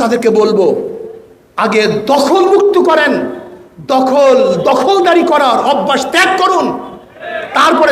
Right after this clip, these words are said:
দ্বিতীয়বার ক্ষমতায় যাওয়ার স্বপ্ন দেখুন। ষোলো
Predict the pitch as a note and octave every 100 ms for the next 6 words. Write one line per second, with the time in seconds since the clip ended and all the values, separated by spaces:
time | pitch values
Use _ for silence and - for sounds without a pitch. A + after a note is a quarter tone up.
0 | - C4+ D4 C4+ C4 C#4 C4+ B3+ A#3+ A#3+
1 | B3+ B3+ A#3 G#3+ G3 F3+ - - - -
2 | - - - - - - - - - -
3 | - - - E4